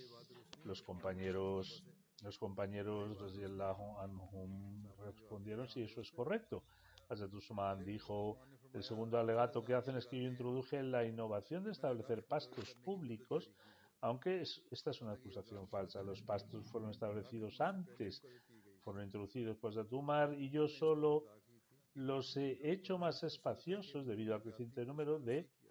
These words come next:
camellos que se dan en limosna. Por lo tanto, la tierra destinada a pastos públicos no es la riqueza de nadie. No saco ningún beneficio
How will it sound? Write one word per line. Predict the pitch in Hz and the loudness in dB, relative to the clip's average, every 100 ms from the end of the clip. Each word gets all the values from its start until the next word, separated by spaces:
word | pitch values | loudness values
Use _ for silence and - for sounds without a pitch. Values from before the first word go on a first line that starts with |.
| - _ _ | -20 _ _
camellos | 101 101 110 185 180 - 143 165 127 113 | 0 0 0 -2 -4 0 2 2 -2 -6
que | 120 131 165 113 - 110 | 0 0 0 -10 -20 -20
se | 120 - 113 107 | -14 -6 -4 0
dan | 104 101 | 0 0
en | 101 104 | -4 -4
limosna. | 131 208 233 - 92 - - 120 - | 0 2 0 0 -4 -4 -18 -20 -6
Por | 113 | -2
lo | 113 | 0
tanto, | 123 135 | 2 2
la | 123 | 2
tierra | 135 139 | 2 0
destinada | 131 - 139 143 | -2 -2 0 2
a | 139 | 2
pastos | 147 - 147 - | 0 -2 -8 -6
públicos | 208 220 208 196 127 117 | -6 -4 -6 -4 -4 -4
no | 110 117 113 | -4 -2 -2
es | 123 | -2
la | 113 104 | 0 0
riqueza | 107 139 117 - 143 214 - 123 120 120 110 117 127 151 139 | -2 -6 -8 2 2 2 -6 -20 -20 -20 -20 -18 -18 -18 -14
de | 101 107 101 101 98 95 92 | -2 2 4 4 4 2 2
nadie. | 110 202 190 110 92 90 | 4 4 4 0 0 -2
No | 90 98 104 104 104 104 104 107 | -2 -2 -2 -2 -2 -2 -4 -6
saco | 104 117 113 117 | 0 0 0 -4
ningún | 113 110 117 120 | -6 -4 -4 -2
beneficio | 120 117 - 123 - 127 127 | -2 -4 -6 -8 -4 -4 -4